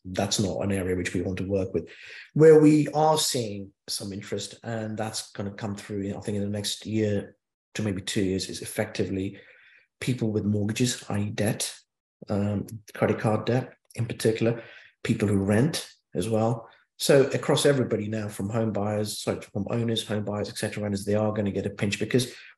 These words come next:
one of the things which is difficult also, I'd add, utility companies here as well, and banks have a very key part to play in how they handle their customers and their clients to ensure that they're given the best opportunity to actually work with them,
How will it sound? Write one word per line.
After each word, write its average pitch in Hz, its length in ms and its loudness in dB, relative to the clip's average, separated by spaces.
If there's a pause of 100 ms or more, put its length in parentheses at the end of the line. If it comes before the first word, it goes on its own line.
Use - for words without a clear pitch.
one 165 140 8
of 151 80 8
the 131 140 2
things 123 320 0
which 117 160 -8
is 120 80 -8
difficult 135 280 -4
also, 131 320 -2
I'd 110 140 -4
add, 110 240 -4
utility 113 460 -4
companies 101 360 -8
here 104 160 -2
as 101 140 -4
well, 98 220 -2
and 101 160 -4
banks 95 340 -4
have 101 160 -2
a 98 80 -2
very 104 280 2
key 104 320 -6
part 98 260 -4
to - 80 -10
play 95 180 -2
in 101 60 -2
how 107 340 -2
they 101 340 -2 (280)
handle 107 380 0
their 101 200 2
customers 104 500 -2
and 98 120 -2
their 95 100 -2
clients 98 540 -4 (340)
to - 100 0
ensure 107 380 2
that 104 240 -2
they're 104 160 2
given 104 220 -2
the 107 60 -2
best 104 300 2
opportunity 101 600 -2
to 98 320 -4
actually 104 400 -2
work 123 340 4
with 120 120 2
them, 131 200 0